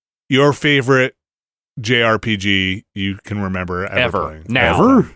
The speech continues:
Speaker 1: Yeah, ever playing. I mean,
Speaker 3: That's
Speaker 1: look, it's gonna be one of those early Final Fantasies, right?
Speaker 3: Still gotta be Final Fantasy six.
Speaker 1: Six? Is that
Speaker 3: Yeah.
Speaker 1: the, that's the whale?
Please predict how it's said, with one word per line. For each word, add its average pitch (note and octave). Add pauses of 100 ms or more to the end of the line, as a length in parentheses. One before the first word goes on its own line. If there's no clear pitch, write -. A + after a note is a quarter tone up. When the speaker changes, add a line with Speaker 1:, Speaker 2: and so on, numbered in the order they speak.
(120)
Speaker 1:
Yeah, A#2
ever G#3
playing. F2
I D3
mean, E3
Speaker 3:
That's G#2+
Speaker 1:
look, A2+
it's -
gonna A#2+
be A2+
one G#2+
of G2
those F#2+
early F#2+
Final F2+
Fantasies, E2+
right? G#2+ (100)
Speaker 3:
Still -
gotta E2
be E2
Final D#2+
Fantasy D#2+
six. - (600)
Speaker 1:
Six? -
Is A#2
that C3
Speaker 3:
Yeah. F#2+
Speaker 1:
the, B2+
that's B2
the B2+
whale? C#3